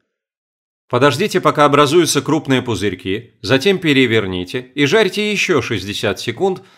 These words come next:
пока они не станут золотисто-коричневыми с обеих сторон.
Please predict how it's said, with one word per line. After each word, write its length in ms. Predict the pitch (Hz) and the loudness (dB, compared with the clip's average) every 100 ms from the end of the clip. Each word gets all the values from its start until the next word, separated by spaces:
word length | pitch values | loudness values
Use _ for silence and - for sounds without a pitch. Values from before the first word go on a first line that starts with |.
| _ | _
пока 260 | 151 208 214 | 0 4 2
они 180 | 196 | 2
не 100 | 185 | 0
станут 380 | 175 - 170 156 | 0 0 0 0
золотисто-коричневыми 1400 | 113 123 127 180 - 135 123 131 185 175 160 165 156 151 _ | 0 2 2 0 -2 -2 0 0 -2 -4 -4 -2 -4 -6 _
с 140 | - | -2
обеих 400 | 196 139 110 101 | 0 2 0 -2
сторон. 580 | - 123 104 85 71 65 | -2 0 0 -2 -8 -18